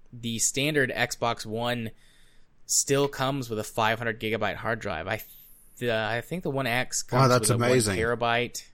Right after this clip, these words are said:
Speaker 2: No, no, no, that they still make, uh, five hundred, uh, gigabyte hard drives these days.
Speaker 1: Yeah, I know, right? I think the One X comes with a one terabyte. It might be a two terabyte hard drive.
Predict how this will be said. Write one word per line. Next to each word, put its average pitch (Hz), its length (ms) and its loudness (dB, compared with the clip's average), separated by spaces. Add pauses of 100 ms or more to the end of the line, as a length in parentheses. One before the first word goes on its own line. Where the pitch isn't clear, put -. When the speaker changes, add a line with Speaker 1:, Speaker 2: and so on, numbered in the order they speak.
(300)
Speaker 2:
No, 147 100 10
no, 156 160 12
no, 143 180 10
that 120 180 6
they 123 100 6
still 127 200 8
make, 117 260 4
uh, 113 180 2
five 113 220 6
hundred, 107 300 0
uh, 98 160 0
gigabyte 98 360 -2
hard 104 240 -2
drives 82 260 -2
these 90 180 -4
days. 87 320 -4 (1040)
Speaker 1:
Yeah, 107 280 -2
I 104 80 -2
know, 104 200 -4
right? 107 280 -2 (440)
I 127 140 -2
think 190 200 -2
the 185 80 4
One 151 180 0
X 139 260 0
comes 131 260 -4
with 117 120 -4
a 113 40 2
one 110 280 -2
terabyte. 127 420 0
It 143 160 -4
might 135 300 -2
be 151 120 -2
a 151 60 -2
two 151 220 -6
terabyte 156 400 0
hard 151 220 -2
drive. 151 360 0